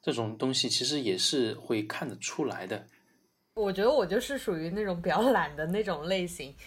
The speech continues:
Speaker 2: 我就会检查一下大概那个邮件的内容，然后没问题的话，我就会原封不动的去转发。其实再反到上一层的话，他就能看到这个是谁发给我，然后并且我抄送给他的。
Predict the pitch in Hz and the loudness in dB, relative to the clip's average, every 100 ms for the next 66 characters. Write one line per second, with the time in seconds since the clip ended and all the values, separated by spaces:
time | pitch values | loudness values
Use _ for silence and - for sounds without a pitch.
0 | - - - 180 196 294 254 185 - 151 | -18 -20 -8 -2 2 2 2 0 -2 -2
1 | 160 196 202 196 202 220 220 214 190 190 | -2 -2 -2 0 -2 0 0 0 0 0
2 | 185 170 143 156 220 202 175 190 226 170 | -2 -2 -4 -4 -2 -2 -2 -2 -4 -4
3 | 135 135 143 165 196 165 156 156 160 269 | -6 -6 -6 -4 -2 -2 -4 -4 -2 -2
4 | 277 185 151 165 156 165 180 165 127 151 | -2 -2 -2 -2 -4 -2 -4 -4 -6 -6
5 | 180 180 180 - - 156 196 196 147 127 | -6 -6 -10 -16 -10 -6 -4 -4 -6 -8
6 | 170 165 151 - - 135 135 - - - | -10 -8 -8 -8 -14 -14 -14 -18 -20 -20
7 | - 196 190 214 196 196 202 208 - - | -10 -6 -4 -2 0 0 -2 -6 -12 -18
8 | - 240 214 190 - - 160 147 190 202 | 0 2 2 0 -2 -4 -4 -2 -2 0
9 | 233 202 185 160 139 156 175 185 220 220 | -4 -4 -6 -8 -10 -8 -8 -6 -6 -4
10 | 165 - 302 170 143 156 151 - 170 - | -6 -6 -4 -4 -4 -6 -6 -8 -10 -10
11 | 131 143 170 - - 233 240 240 185 147 | -12 -12 -12 -14 -8 -4 -2 0 -2 -2
12 | 127 147 185 208 180 165 143 123 - - | -2 -4 -6 -6 -6 -6 -4 -6 -8 -8
13 | 226 262 202 131 - 139 135 - | -8 -6 -8 -10 -10 -8 -8 -12